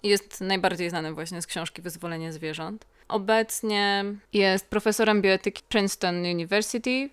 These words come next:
i od dwa tysiące piątego roku łączy te funkcje razem z profesurą na Uniwersytecie w Melbourne.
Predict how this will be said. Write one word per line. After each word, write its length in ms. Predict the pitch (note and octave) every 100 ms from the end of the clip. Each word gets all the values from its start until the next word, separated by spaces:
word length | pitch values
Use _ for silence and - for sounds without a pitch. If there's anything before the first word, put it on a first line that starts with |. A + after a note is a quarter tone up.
| _
i 280 | G3+ G3 -
od 280 | - F3 F3+
dwa 160 | G3 G3
tysiące 320 | G3+ G#3 G3
piątego 360 | G3 F#3+ F3 F3+
roku 680 | F3+ - F3+ F3 E3+ E3+ F3 _
łączy 340 | - G#3 G#3+ G#3
te 120 | F#3+
funkcje 540 | - F#3+ F3+ - F3+
razem 460 | F3 F3 E3 E3 E3
z 360 | D#3+ D#3+ D#3+ E3
profesurą 540 | G3+ G3 G3 F#3+ F3+
na 380 | F3 E3+ E3 D#3+
Uniwersytecie 600 | F3+ E3 E3 - D#3+ D#3
w 40 | D3
Melbourne. 480 | C#3+ C#3+ C#3+ C#3